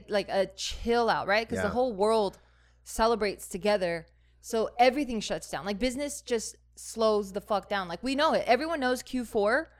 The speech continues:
Speaker 1: your slowest month of the fucking, or the slowest few months of the year.
Speaker 2: Yeah.
Speaker 1: So don't even try. Like, just chill out and spend it with your family. So
Speaker 2: Yeah.
Speaker 1: we were like, <laughs> "Let's fucking get it, 'cause this looks good."
Speaker 2: Yeah, and we were endi-, we're ending,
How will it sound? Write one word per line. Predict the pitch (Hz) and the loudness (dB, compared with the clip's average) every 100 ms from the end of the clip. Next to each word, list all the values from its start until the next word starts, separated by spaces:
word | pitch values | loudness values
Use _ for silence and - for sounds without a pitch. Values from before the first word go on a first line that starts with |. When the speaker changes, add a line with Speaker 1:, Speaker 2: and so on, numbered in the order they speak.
| _ _ _ | _ _ _
Speaker 1:
your | 226 | -4
slowest | - 247 240 233 | 0 2 2 0
month | 196 208 214 208 | -6 -4 -2 -4
of | 190 | -10
the | |
fucking, | 180 196 180 170 165 - - | -4 -4 -4 -10 -12 -14 -6
or | 180 | -6
the | 190 | -4
slowest | - 226 220 | 0 0 0
few | 247 254 | -4 -2
months | 202 196 | -2 -4
of | 180 | -8
the | 185 | -4
year. | 226 170 - | -4 -4 -6
Speaker 2:
Yeah. | 95 80 76 | -6 -6 -6
Speaker 1:
So | - | -4
don't | 208 226 | -2 -2
even | 233 226 | -2 -2
try. | 277 269 | -2 -2
Like, | 160 175 | -2 -4
just | 208 - | -6 -8
chill | - 240 | -4 2
out | 233 254 | 2 2
and | 220 | -4
spend | 233 226 | -4 -4
it | |
with | 226 | -6
your | |
family. | 254 269 196 - | -6 -6 -8 -12
So | 196 208 | -4 0
Speaker 2:
Yeah. | |
Speaker 1:
we | 247 | 2
were | 269 | 2
like, | 226 165 156 - - | 4 2 -2 -10 -2
<laughs> | |
"Let's | 233 262 - | 2 2 2
fucking | 254 247 254 190 | 2 0 0 -2
get | 190 165 | 2 2
it, | 196 - | 2 -2
'cause | 196 | -2
this | 226 | -2
looks | 285 202 185 | -2 -6 -8
good." | - 156 147 85 - | -6 -2 -2 -4 -4
Speaker 2:
Yeah, | 151 120 | -2 0
and | 123 123 | -2 0
we | 147 | 0
were | 151 139 - | 0 0 -2
endi-, | 127 135 - | -4 -4 -4
we're | 120 120 | -4 -2
ending, | 131 131 139 131 | -4 -2 -4 -4